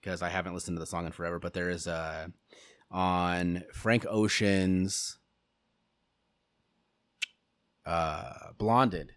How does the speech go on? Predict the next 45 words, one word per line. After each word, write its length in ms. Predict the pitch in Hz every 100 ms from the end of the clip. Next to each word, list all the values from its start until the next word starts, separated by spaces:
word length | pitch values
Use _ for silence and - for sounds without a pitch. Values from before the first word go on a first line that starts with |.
| _
album, 520 | 92 95 82 71 78 -
there's, 220 | 107 101
like, 160 | 95 95
an 80 |
interlude. 580 | - 135 139 101 82 73 -
It's 80 | -
called 200 | 107 90
the, 200 | 87 80
the 140 | 87 -
Solo, 640 | - 107 101 95 90 82 - - -
uh, 160 | 87
Solo 600 | 82 131 117 98 90 87 85
Reprise, 640 | 117 123 101 71 71 - - -
and 160 | 107
it's 160 | 101 -
just, 340 | 131 113 - - - - -
like, 140 | 95
a 60 | 104
minute 240 | 131 160
and 80 | 127
a 40 |
half 480 | 98 113 98 85 -
of, 720 | - 95 92 90 87 85 85 -
uh, 200 | 82 82
Andre 340 | - 110 107 101
three 140 | -
thousand 400 | 92 90 85 73
from 140 | - 87
Outkast. 600 | 87 85 85 67 - - _ - _ -
And 200 | 95 95
he, 680 | 98 98 95 95 92 92 87
he 140 | 107 107
raps 320 | 120 127 -
about, 480 | 95 98 92 92 85
like, 380 | 90 87 87
he, 180 | - 113
there's 180 | 127 117
one 280 | 131 143 107
line 380 | 110 117 98 90
where 80 | 90
he's 100 | 87
like, 180 | 90 -
"I'm 100 | 95
solo 500 | - 135 127 113 107
that 220 | 95 95